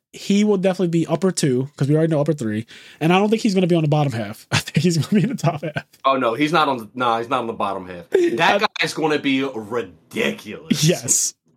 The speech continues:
Speaker 1: Didn't he have dead humans on him or something like that when he showed up?
Speaker 2: Yeah, yeah, he just, like, showed up. It also seems as though he's the one that made it snow. 'Cause he was like, 'cause uh, Gyutaro was like, you know, "It's snowing," or, like, it's starting to snow or whatever, as he was, like, dying.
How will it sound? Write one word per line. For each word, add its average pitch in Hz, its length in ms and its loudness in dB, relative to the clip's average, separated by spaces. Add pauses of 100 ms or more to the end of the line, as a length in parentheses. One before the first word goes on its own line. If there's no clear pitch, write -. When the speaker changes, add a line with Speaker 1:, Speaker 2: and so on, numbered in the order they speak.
(560)
Speaker 1:
Didn't 277 200 4
he 381 140 4
have 240 260 2
dead 185 180 0
humans 196 300 0
on 208 120 2
him 226 160 0
or 214 80 -2
something 220 220 0
like 214 160 0
that 220 180 2
when 175 80 0
he 180 100 0
showed 175 280 2
up? 180 240 0 (600)
Speaker 2:
Yeah, - 160 -2
yeah, 262 180 2
he 196 200 -2
just, 262 200 -4
like, 233 140 0
showed 208 280 0
up. 208 240 0 (360)
It 175 240 0
also 403 400 0
seems 214 440 -2
as 147 140 -4
though 117 420 2
he's 208 380 0
the 196 80 2
one 175 160 4
that 143 160 0
made 147 160 4
it - 140 -2
snow. 110 500 -2 (340)
'Cause 131 140 -6
he 175 80 2
was 165 160 -2
like, 151 300 0 (200)
'cause 139 280 -2 (280)
uh, 117 260 2
Gyutaro 170 480 2
was 127 140 -4
like, 117 180 -4
you 131 60 -4
know, 113 140 0
"It's 92 180 -10
snowing," 104 560 -4 (400)
or, 120 140 0
like, 117 160 2
it's 117 120 -4
starting 123 240 2
to 110 80 -2
snow 120 200 0
or 107 120 2
whatever, 101 240 2
as 110 240 0
he 123 80 -4
was, 101 140 -6
like, 92 160 -8
dying. 101 560 -2